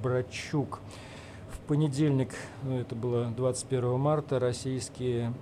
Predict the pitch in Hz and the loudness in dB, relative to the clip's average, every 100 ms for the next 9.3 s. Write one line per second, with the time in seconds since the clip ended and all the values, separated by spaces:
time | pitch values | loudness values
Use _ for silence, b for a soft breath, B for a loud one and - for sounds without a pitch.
0 | 170 127 120 120 - 147 139 139 123 123 | -4 0 0 0 0 4 4 4 0 0
1 | 120 123 123 - 127 - 131 127 123 135 | 0 -2 -4 -2 -2 0 2 2 2 4
2 | 123 - - 127 120 117 123 120 156 143 | 2 0 0 2 2 2 2 2 0 0
3 | 131 - 127 127 117 120 - 123 120 - | -4 -2 0 0 0 -2 0 0 0 -4
4 | B B B - 127 127 113 127 127 120 | B B B -4 -2 0 -2 -2 0 0
5 | 110 113 127 120 117 117 117 - 170 120 | -2 0 2 2 0 0 -2 -4 -6 0
6 | 143 151 151 151 147 143 - 156 143 135 | 4 4 4 4 4 2 0 -2 0 0
7 | 135 139 120 131 131 151 131 123 131 120 | 2 2 2 0 0 -2 -4 -4 -4 -2
8 | 131 135 - 123 120 127 113 - 113 113 | -2 -4 -4 0 2 2 0 -2 -4 -4
9 | - 123 | -4 -2